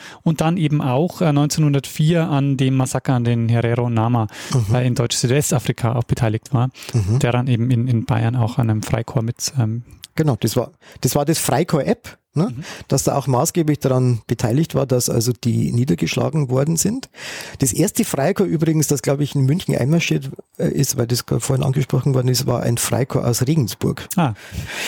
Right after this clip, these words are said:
Speaker 1: Ähm, was passiert dann? Also konsolidiert sich's dann, äh, oder, also was, was bleibt sozusagen von, von dieser Räterepublik, äh, und,
Speaker 2: Mhm.
Speaker 1: und diesem Bürgerkrieg dann in Bayern?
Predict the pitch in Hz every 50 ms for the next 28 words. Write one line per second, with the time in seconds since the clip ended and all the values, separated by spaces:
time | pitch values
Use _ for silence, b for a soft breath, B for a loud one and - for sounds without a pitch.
0 | B B B B B B B B B B B _ _ - 147 139 151 208 165 139
1 | 151 - - - - - 175 - - 139 147 202 208 165 139 151 - - 160 151
2 | 165 156 156 143 - 170 180 - - 185 - - - - 165 170 175 180 190 165
3 | 151 151 156 165 - 151 139 151 147 151 - 143 139 - 147 131 147 143 b b
4 | b b 139 139 143 - - 151 143 - - - 135 135 165 - - 147 - -
5 | - 127 120 123 127 - - 131 131 131 131 123 - 131 131 131 127 123 127 117
6 | 117 131 - 151 135 123 110 - 120 107 120 120 - - - 147 127 117 117 131
7 | 147 123 123 120 120 139 - - 127 - 131 120 127 120 127 120 - - 131 120
8 | - - 123 117 117 113 107 - 107 110 110 113 117 113